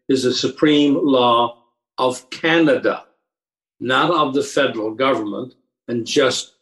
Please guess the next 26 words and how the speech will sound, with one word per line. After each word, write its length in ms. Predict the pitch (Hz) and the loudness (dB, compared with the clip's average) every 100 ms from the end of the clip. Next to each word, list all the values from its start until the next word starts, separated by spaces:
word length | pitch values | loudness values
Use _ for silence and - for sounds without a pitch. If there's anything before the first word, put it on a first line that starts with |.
| _ - | _ -2
its 260 | 160 165 - | 0 0 0
jurisdiction, 840 | 127 107 104 120 104 - 120 - _ _ - | 2 2 0 -2 -2 -2 -6 -6 _ _ -2
but 180 | 139 - | -2 0
all 380 | 131 147 151 147 | 0 2 4 2
Canadians 920 | - 131 110 98 101 110 123 - - _ | 0 -2 0 -2 -6 -8 -10 -14 -18 _
right 380 | 123 123 139 139 | -2 2 4 2
across 400 | 131 120 117 - | 0 0 -2 -2
the 80 | 107 | -8
country. 460 | - 127 - - - _ - - _ | -2 -2 -2 -10 -16 _ -20 -20 _
So 200 | - 113 | -2 2
there's 220 | 131 131 | 2 2
a 80 | 139 | 0
big 320 | 123 190 196 | 2 2 4
difference 420 | 160 147 143 131 - | 2 2 0 -2 0
between 640 | 131 131 143 135 131 - _ _ - | -2 0 2 2 0 -4 _ _ -4
a 120 | 123 | -4
provincial 580 | 127 131 147 165 165 170 | 0 0 2 0 2 2
law 500 | 147 127 127 151 175 _ _ _ _ _ | 4 2 2 -2 -8 _ _ _ _ _
and 120 | 131 123 | -8 -8
a 60 | |
federal 500 | - 160 139 131 123 | -2 0 0 2 2
law 480 | 120 113 120 127 - _ _ _ - | 4 4 2 0 -6 _ _ _ -8
and 240 | 135 131 | -2 -2
co-, 220 | - - - | -4 -8 -4
the 160 | 123 | -2
Constitution. 880 | - 123 127 - - 147 139 - - | 0 2 2 0 0 2 2 0 -8